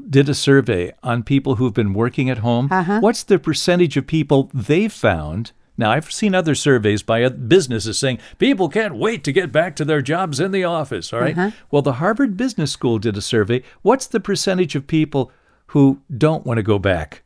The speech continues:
Speaker 1: to the office? They want to continue working from home.
Speaker 2: Oh, uh, I bet it's higher. Fifty-six percent.
Speaker 1: Eighty-one percent.
Speaker 2: Oh, my God.
Speaker 1: Eighty-one percent of people who've been working from home through the covid pandemic either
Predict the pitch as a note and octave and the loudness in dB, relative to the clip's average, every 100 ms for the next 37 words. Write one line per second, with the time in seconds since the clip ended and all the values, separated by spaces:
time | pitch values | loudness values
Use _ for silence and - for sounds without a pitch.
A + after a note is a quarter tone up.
0 | _ - B2+ G#2 F#2+ F2 E2 - - - | _ -2 2 4 2 2 -2 -8 -12 -14
1 | _ _ _ _ - A2+ B2 A2+ A2 - | _ _ _ _ 0 0 2 -2 -4 0
2 | C#3+ A2 G#2+ - G#2+ G#2 F2 G2+ D#2+ E2 | 2 2 0 -2 -6 -6 -6 -6 -6 -12
3 | _ _ _ _ - - F3 F#3+ D#3+ D3+ | _ _ _ _ -12 -2 2 2 0 -4
4 | - D#3 D#3+ E3+ F3+ - - - - - | -8 -6 -4 -6 -8 -14 -18 -16 -16 -18
5 | - C3 F3+ F3 - D#3 F#3+ F#3+ - A#3 | -10 -4 -2 -4 -6 -4 -4 -6 0 0
6 | - C4 C4 _ _ _ _ _ _ _ | 0 -2 -2 _ _ _ _ _ _ _
7 | - - A3 - - - D#3 D#3+ - _ | -10 -6 -6 -6 -8 -6 -4 -6 -10 _
8 | _ _ _ - F#3+ B3 C4+ A#3 F#3 G#3+ | _ _ _ -2 0 4 4 4 2 2
9 | G#3+ B3 C4+ C#4+ A3 - A2 F3+ B3 A#3 | 2 2 4 4 4 2 2 4 6 4
10 | D#3+ F#3 - G3+ C4+ C4 B3 A3 F#3+ G3+ | 2 -4 2 2 4 2 0 0 -2 0
11 | G3 - F#3 F#3 D3+ D3+ C3+ A#2+ C#3+ G3 | 0 0 -2 0 0 2 2 2 0 -2
12 | G#3 F#3 D3 A#2+ C#3 D3 - C3 A#2 - | -4 -2 -2 -2 -2 -4 -2 -2 -2 -2
13 | D3+ D3+ C3+ C#3+ C3 C3 C3+ A#2 - C#3+ | 0 0 -2 -2 0 0 0 -2 0 -2
14 | C3 | -2